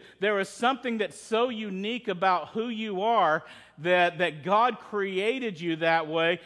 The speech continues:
and, and I think that God loves that. All of us are different. Even identical twins, how many of you know, are different? Right? They're <laughs> not exactly the same. And, and let me just say this, that, that, that he loves all of us all the same,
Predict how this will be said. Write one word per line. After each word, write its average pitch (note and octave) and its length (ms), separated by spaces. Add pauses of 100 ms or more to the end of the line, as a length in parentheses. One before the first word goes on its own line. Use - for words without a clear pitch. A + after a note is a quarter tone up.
(160)
and, F#3+ 160
and G3 200
I A#3 120
think A#3+ 300
that G3+ 160
God A3 220
loves A3 340
that. A3+ 340 (920)
All B3 280
of C4 100
us B3+ 160
are A#3+ 60
different. A3 380
Even C4 260
identical A#3+ 460
twins, G3+ 380
how F#3 100
many G#3 100
of G#3 80
you A3+ 60
know, F3 180
are E3 160
different? E3 380 (720)
Right? F3+ 300
They're F#3+ 120
<laughs> G#3+ 140
not A#3+ 160
exactly G#3+ 540
the G#3 100
same. G#3 260 (280)
And, G3 140
and G#3 160
let A#3 100
me C4+ 100
just B3+ 240
say B3 200
this, A#3 280
that, F#3 220 (220)
that, G3+ 200
that G#3+ 140
he G#3+ 200
loves A3 540
all C4+ 220
of B3 100
us A#3+ 180
all A#3 180
the G#3+ 100
same, A#3 520